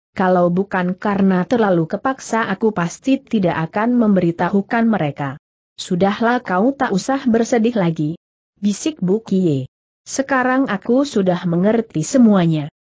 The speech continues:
Sedari kecil, aku sudah melihat kekhawatiran ibu," kata pula Xiao Chiao. "Siang malam ia tak tentram. Belakangan dia menyamar sebagai nenek I, bermuka jelek. Ia mengirim aku kepada lain keluarga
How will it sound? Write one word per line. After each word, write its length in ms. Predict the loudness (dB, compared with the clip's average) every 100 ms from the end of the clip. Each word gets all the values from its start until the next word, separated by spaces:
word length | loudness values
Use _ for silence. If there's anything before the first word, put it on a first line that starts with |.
| _
Sedari 560 | -4 0 2 4 2 2
kecil, 480 | -2 2 2 2 0 _
aku 400 | -4 -2 0 0
sudah 400 | 0 0 0 0
melihat 400 | 0 2 0 -2 -6
kekhawatiran 800 | -12 -4 -2 0 0 0 0 -2
ibu," 320 | 0 0 -2 -8 _ _ _
kata 320 | -4 -2 -4
pula 320 | 0 0 0 -2
Xiao 400 | 0 2 0 -2
Chiao. 480 | -2 0 -2 -4 -8 _ _ _
"Siang 400 | -4 0 2 2
malam 320 | 2 2 0 0
ia 240 | -2 0
tak 240 | -2 -4
tentram. 640 | -2 0 0 -4 -4 -8 -12 _ _ _
Belakangan 800 | _ 2 2 0 -2 0 2 4
dia 320 | 2 2 0 0
menyamar 560 | 0 0 0 0 -2
sebagai 560 | -2 0 2 4 2 4
nenek 320 | 2 2 0
I, 400 | 0 2 0 -2 -4
bermuka 560 | -2 0 0 0 0
jelek. 340 | 0 0 0 0
Ia 320 | 0 0 0 0
mengirim 560 | 2 4 4 2 0
aku 320 | -2 -2 -4
kepada 560 | -2 -4 -2 0 0 2
lain 320 | 2 2 2
keluarga 580 | 2 0 0 0 0 2